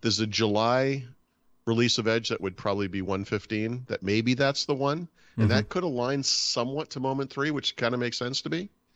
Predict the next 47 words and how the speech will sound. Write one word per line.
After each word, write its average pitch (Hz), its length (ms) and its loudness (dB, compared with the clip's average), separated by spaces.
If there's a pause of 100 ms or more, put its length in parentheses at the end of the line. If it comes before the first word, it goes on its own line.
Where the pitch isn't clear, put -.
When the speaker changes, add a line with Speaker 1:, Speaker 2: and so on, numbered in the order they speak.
(200)
Speaker 1:
'cause 104 100 -4
they 104 100 6
talked 107 280 2
about 110 140 2
all 101 160 4
these 110 180 -2
things 104 220 -6
that 87 140 -10
build 113 320 2 (880)
back 82 260 -2
in 80 140 0
May. 76 360 2 (1080)
However, 104 540 0
it's 113 180 -6
possible. 101 580 -4
I 120 80 -2
would 151 140 -2
s-, - 140 -6
I 127 100 2
would 127 140 -2
have 117 140 -2
to 110 80 -8
guess. 95 280 -6
I 87 60 -8
have 92 140 -4
to - 60 -10
guess 71 240 -10
'cause 87 160 -10
there's 87 120 -8
no 90 100 -4
way 85 100 0
to 85 80 -2
really 87 220 0
know 85 180 -2
for 90 120 -6
sure. 95 260 4
But 90 140 0
I 98 60 6
would 107 140 2
guess 101 240 2
that 92 140 -6
the 90 80 -4
visual 95 380 0
refresh 90 500 0
will 95 160 -2
be 104 180 2
enabled 95 680 2